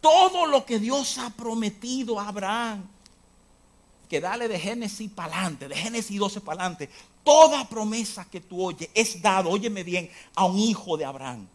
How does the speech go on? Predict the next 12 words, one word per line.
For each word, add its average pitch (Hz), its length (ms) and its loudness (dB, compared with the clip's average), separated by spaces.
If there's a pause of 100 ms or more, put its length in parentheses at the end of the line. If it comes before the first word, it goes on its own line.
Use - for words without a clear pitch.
(1500)
Y - 60 -20
si 120 100 -16
vamos 208 240 -8
a - 40 -10
ser 240 100 -4
técnicos 196 560 -6
con 139 120 -14
lo 131 140 -12
que 160 80 -8
hemos 180 180 -6
leído 160 360 -6
hoy, 120 280 -6